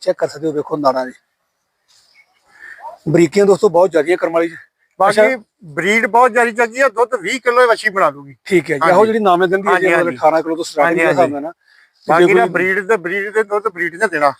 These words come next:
Speaker 1: ਹਾਂਜੀ, ਹਾਂਜੀ। ਬਾਕੀ ਕੋਈ ਸੇਵਾ ਵਾਲਾ ਵੀਰ
Speaker 2: ਸੇਵਾ ਵਾਲਾ
Speaker 1: ਕੋਈ
Speaker 2: ਜੀ, ਹਾਂ।
Speaker 1: ਪਲੱਸ ਵੀ ਚਵਾ ਸਕਦੀ ਹੈ।
Speaker 2: ਹਾਂਜੀ, ਹਾਂਜੀ।
Speaker 1: ਤੇ ਇਹਦਾ ਮੁੱਲ ਵੀਰ?
Speaker 2: ਵੀਰ ਜੀ, ਬਾਹਰ ਤੇ ਇਹੋ ਜਿਹੀ ਵੈਟ ਦਾ ਮੁੱਲ ਤੇ ਭਾਵੇਂ ਸੱਤਰ ਵੀ ਕਰੀ ਜਾਂਦੇ ਆ।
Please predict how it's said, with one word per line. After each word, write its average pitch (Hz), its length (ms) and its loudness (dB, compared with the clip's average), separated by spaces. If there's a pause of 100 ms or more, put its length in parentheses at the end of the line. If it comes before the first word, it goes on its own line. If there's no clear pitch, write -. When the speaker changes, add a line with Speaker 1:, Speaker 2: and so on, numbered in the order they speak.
Speaker 1:
ਹਾਂਜੀ, 170 280 2
ਹਾਂਜੀ। 143 220 0
ਬਾਕੀ 175 260 2
ਕੋਈ 190 100 -4
ਸੇਵਾ 165 200 0
ਵਾਲਾ 170 160 6
ਵੀਰ 170 140 -2
Speaker 2:
ਸੇਵਾ 170 200 4
ਵਾਲਾ 151 340 4
Speaker 1:
ਕੋਈ - 100 0
Speaker 2:
ਜੀ, 135 60 -2
ਹਾਂ। 127 220 -2
Speaker 1:
ਪਲੱਸ - 180 -2
ਵੀ 190 60 -12
ਚਵਾ 165 160 0
ਸਕਦੀ 143 180 -8
ਹੈ। 139 40 -6
Speaker 2:
ਹਾਂਜੀ, 117 240 -8
ਹਾਂਜੀ। 110 200 -12
Speaker 1:
ਤੇ 185 160 4
ਇਹਦਾ 202 220 4
ਮੁੱਲ 180 220 0
ਵੀਰ? 175 160 -2 (960)
Speaker 2:
ਵੀਰ 226 120 0
ਜੀ, 262 160 2
ਬਾਹਰ 254 240 6
ਤੇ 277 80 0
ਇਹੋ 269 120 4
ਜਿਹੀ 269 140 -6
ਵੈਟ 247 260 2
ਦਾ 269 100 2
ਮੁੱਲ 233 240 0
ਤੇ 247 80 0
ਭਾਵੇਂ 220 220 0
ਸੱਤਰ 220 320 -4
ਵੀ 254 100 0
ਕਰੀ 190 180 -4
ਜਾਂਦੇ 147 280 -2
ਆ। 123 40 -10